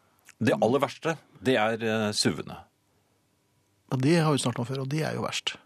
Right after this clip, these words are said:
Speaker 1: Jo, men altså, de er hi-, altså, samme hvilket bilmerke det er,
Speaker 2: Mhm.
Speaker 1: så er det like. Og, og jeg kan bevisføre dette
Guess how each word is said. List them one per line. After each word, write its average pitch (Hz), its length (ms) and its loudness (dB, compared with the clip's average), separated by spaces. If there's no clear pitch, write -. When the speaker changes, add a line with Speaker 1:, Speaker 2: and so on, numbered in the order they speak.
Speaker 1:
Jo, 151 240 6
men 113 180 0
altså, 127 160 -2
de 110 200 -8
er 95 240 -2
hi-, - 380 -14
altså, 117 300 0
samme 131 480 0
hvilket 104 460 -4
bilmerke 101 420 0
det 165 100 2
er, 190 180 2
Speaker 2:
Mhm. 160 260 -4
Speaker 1:
så 127 140 0
er 101 60 0
det 104 80 -4
like. 95 300 -6
Og, 160 220 0
og 143 380 2
jeg 127 220 2
kan 156 240 -4
bevisføre 135 920 0
dette 151 280 -2